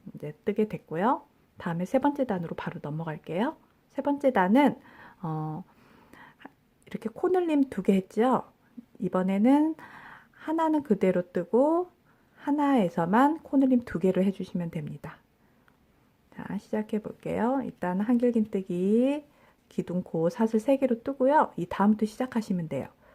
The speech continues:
바로 우리가 빼뜨기 했던 그 부분에 한길긴뜨기를 하나 뜨고 그 다음 거에 한길긴뜨기 두 개를 뜨면 됩니다.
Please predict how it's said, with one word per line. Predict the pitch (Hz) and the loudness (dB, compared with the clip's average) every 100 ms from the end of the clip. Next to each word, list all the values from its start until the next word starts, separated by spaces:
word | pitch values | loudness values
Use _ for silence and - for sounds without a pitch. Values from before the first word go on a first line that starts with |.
| _ | _
바로 | - 165 170 170 | -4 -2 0 0
우리가 | 170 170 - | -2 -2 0
빼뜨기 | 277 - 311 262 | 0 0 -2 0
했던 | 233 196 190 | 2 0 0
그 | 180 | -2
부분에 | 175 160 165 170 214 277 311 339 - - - | -2 -6 -4 0 2 2 2 -2 -8 -10 -2
한길긴뜨기를 | 262 254 233 208 175 175 165 202 | 2 2 2 0 -2 -6 -2 0
하나 | 220 214 220 | 2 0 0
뜨고 | 247 240 156 170 226 294 381 - _ _ _ _ _ _ _ _ _ _ - | -2 0 -2 2 4 4 2 -6 _ _ _ _ _ _ _ _ _ _ 2
그 | 214 220 226 | 8 8 8
다음 | - 156 170 180 185 | 2 0 2 2 0
거에 | - 160 165 226 277 | -2 -2 0 2 2
한길긴뜨기 | 277 269 254 214 180 202 - | 4 4 2 0 -2 -6 -6
두 | - | -6
개를 | 165 214 208 190 | 2 2 2 -2
뜨면 | - 165 | -8 -10
됩니다. | - 156 147 - | -8 -10 -10 -10